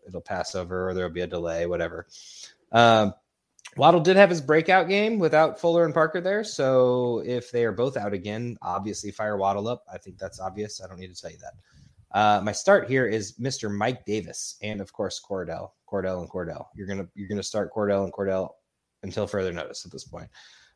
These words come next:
Um, my, uh, but I, I, Miami can't stop a running back, and if Atlanta can figure it out, they should win this game or at least be winning for the majority of it.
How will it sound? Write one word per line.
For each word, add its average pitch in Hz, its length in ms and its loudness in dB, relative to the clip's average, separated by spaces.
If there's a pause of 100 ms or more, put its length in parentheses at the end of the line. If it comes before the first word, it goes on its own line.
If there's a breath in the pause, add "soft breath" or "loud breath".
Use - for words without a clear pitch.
Um, 107 600 2 (640 soft breath)
my, 127 280 6
uh, 117 300 4 (140)
but 139 120 2
I, 147 60 6
I, 143 220 -2 (180)
Miami 185 320 0
can't 220 220 -2
stop 143 220 2
a 110 40 -6
running 104 220 -2
back, 104 300 0
and 104 120 -6
if 98 140 -12
Atlanta 135 260 -4
can 117 140 -8
figure 113 240 -4
it 104 80 0
out, 104 340 2
they 110 100 -2
should 98 220 -8
win 104 140 -6
this 95 180 -8
game 101 340 -6
or 98 60 -6
at - 120 -8
least 101 200 -10
be 101 140 -8
winning 95 240 -6
for 98 80 -12
the 90 60 -12
majority 110 560 2
of 104 100 -2
it. 110 240 -6